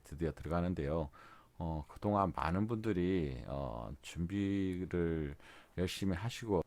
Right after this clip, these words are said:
분양을 기다리고 계셨다가 하시게 되는데, 막상 하려고 보면, 어, 어떤 절차나 그런 부분이 좀 헷갈리고, 또 기존에 코로나, 어, 이전과 지금 이후가 이 청약 방식이 좀 바뀌었습니다. 그래서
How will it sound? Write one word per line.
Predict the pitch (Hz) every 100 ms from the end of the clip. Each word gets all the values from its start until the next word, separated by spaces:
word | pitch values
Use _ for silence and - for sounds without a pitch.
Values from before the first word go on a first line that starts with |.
| -
분양을 | 85 95 85 -
기다리고 | - 98 98 87
계셨다가 | - 87 95 - 78 78 87 69 - - - -
하시게 | - 127 127
되는데, | 101 82 80 87 69 -
막상 | - 76 - 98
하려고 | 127 139 135 123
보면, | 92 82 87 90 67 - - - - -
어, | 71 69 62
어떤 | 73 - 76
절차나 | - 80 - 101 80
그런 | 71 87 87
부분이 | 90 82
좀 | 71 82
헷갈리고, | 104 120 101 76 85 65 78
또 | 90
기존에 | - - 107 104 110 87 - - - -
코로나, | - 139 147 139 127 120 113 - - - - - -
어, | - 73 71
이전과 | 85 120 113 87 87 69 69 -
지금 | - 87 80
이후가 | 95 104 85 90 67 50
이 | 73 -
청약 | - 127 123
방식이 | - 73 - 80
좀 | 73 80
바뀌었습니다. | - - 104 - 92 73 76
그래서 | 78 80 85 73